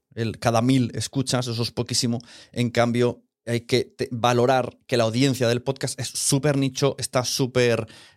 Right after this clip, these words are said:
eh, centrada, súper filtrada. Y, por ejemplo, si yo, pues no lo sé, los trescientos, quinientos que puedo llegar a tener,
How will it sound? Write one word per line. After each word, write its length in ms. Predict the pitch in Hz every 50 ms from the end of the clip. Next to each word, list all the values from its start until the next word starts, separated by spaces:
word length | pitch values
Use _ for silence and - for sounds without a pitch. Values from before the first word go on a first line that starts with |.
| _ _
eh, 680 | - 117 113 113 113 107 104 101 98 101 90 82 71 - _ _ _ _ _ _
centrada, 580 | - - 135 131 131 127 131 127 131 131 147
súper 580 | 139 - 135 120 - - 117 117 117 117 110 -
filtrada. 720 | - - 143 127 120 113 - 135 131 139 139 156 180 - _ _ _ _ _ _ _ _ _ _ _ _
Y, 100 | - 127
por 140 | 117 - 120
ejemplo, 460 | 120 123 131 131 127 120 98 107 - _
si 320 | - - - - 123 110
yo, 380 | 107 127 143 135 107 - - _ _ _ _ _ _ _ _ _ _ _ _ 113
pues 160 | - 110 104 104
no 100 | 110 110
lo 100 | 104 101
sé, 220 | - 143 117 107 -
los 280 | 107 110 107 - -
trescientos, 540 | - - 101 - - 135 131 - - 104 -
quinientos 460 | - - 113 113 127 131 127 117 110
que 100 | - 120
puedo 160 | 104 117 120 117
llegar 160 | 110 117 117
a 60 | 117
tener, 440 | - 123 123 131 123 113 - -